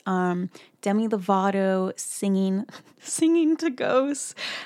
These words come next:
um, Lea Michele wanting to do a seance type of T V show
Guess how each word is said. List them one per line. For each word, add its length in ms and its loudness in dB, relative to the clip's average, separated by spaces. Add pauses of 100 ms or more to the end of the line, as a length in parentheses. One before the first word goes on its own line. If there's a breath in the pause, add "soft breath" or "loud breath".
(120)
um, 400 2
Lea 340 0
Michele 500 -2
wanting 380 0
to 120 -8
do 420 -2 (100)
a 420 -2
seance 880 -4
type 300 -6
of 180 -4
T 240 -6
V 120 -8
show 500 -2